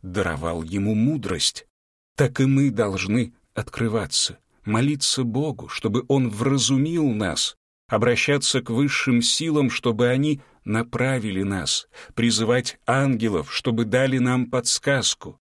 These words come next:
Только если мы будем в таком состоянии, свет будет нами руководить. Поэтому каждую минуту нужно смотреть вглубь себя. Что во мне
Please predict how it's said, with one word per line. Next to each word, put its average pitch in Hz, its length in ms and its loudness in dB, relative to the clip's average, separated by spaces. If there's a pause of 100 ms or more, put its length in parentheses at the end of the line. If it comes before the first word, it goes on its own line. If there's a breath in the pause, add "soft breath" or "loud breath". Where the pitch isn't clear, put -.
(400)
Только 151 280 0
если 139 340 2
мы 131 140 4
будем 113 420 0
в - 80 -14
таком 95 320 0
состоянии, 95 880 0 (200 loud breath)
свет 117 600 0
будет 120 640 -2
нами 104 320 -2
руководить. 90 800 -4 (500)
Поэтому 107 460 2
каждую 120 680 0
минуту 110 680 -2 (260)
нужно 120 420 2
смотреть 113 600 0 (320 loud breath)
вглубь 107 760 0
себя. 107 580 -2 (480)
Что - 520 -2
во 92 180 -2
мне 127 420 2